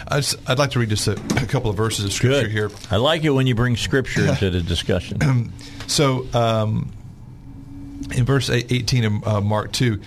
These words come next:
Speaker 1: it says, "The disciples of John and the Pharisees were fasting. Then they came and said, 'Why do the disciples of John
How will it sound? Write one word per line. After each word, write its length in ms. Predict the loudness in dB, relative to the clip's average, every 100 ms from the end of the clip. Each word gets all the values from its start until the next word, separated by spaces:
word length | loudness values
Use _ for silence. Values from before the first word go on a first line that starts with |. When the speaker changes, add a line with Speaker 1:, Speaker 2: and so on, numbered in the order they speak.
| -16 -6 0
Speaker 1:
it 100 | 2
says, 280 | 4 2
"The 60 | 2
disciples 500 | 2 2 0 0 0
of 140 | 0
John 400 | 0 2 2 0
and 160 | 0 -2
the 40 |
Pharisees 480 | 0 0 0 0 -2
were 80 | 0
fasting. 540 | 0 2 0 -2 -4 -8 -16 -18 -20 -20 -20 -20 -20 -14 -4
Then 360 | 2 2 4
they 160 | 4 2
came 320 | 2 2 2
and 120 | 0
said, 260 | 2 0 0
'Why 560 | -2 0 2 2 2 0
do 80 | 0
the 100 | 0
disciples 420 | 2 0 0 -2
of 100 | -2
John 540 | 0 0 0 0 -2